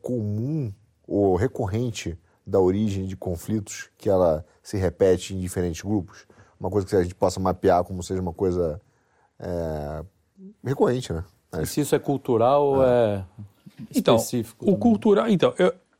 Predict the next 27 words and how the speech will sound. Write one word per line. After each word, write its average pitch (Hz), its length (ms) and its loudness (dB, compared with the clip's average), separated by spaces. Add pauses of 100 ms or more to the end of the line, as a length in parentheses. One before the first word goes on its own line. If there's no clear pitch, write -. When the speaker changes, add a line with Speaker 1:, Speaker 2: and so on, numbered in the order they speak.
(100)
Speaker 3:
a - 140 0
gente 208 260 0
trabalha 185 380 4
com 185 220 0
duas, 202 240 4
nessa 196 280 2
linha 156 220 2
que - 80 -4
eu 139 80 4
peguei, 139 420 2
a 131 80 -2
gente 151 160 -2
trabalha 170 400 2
com 175 280 0
duas 190 360 4
vertentes. 151 760 0
Uma 226 180 4
vertente 170 480 2
é - 20 0
a - 20 -2
vertente 151 600 0 (500)
filosófica 139 1000 2
e 190 100 4
outra 196 300 4
é - 40 0
a 240 40 0
biológica. 202 580 2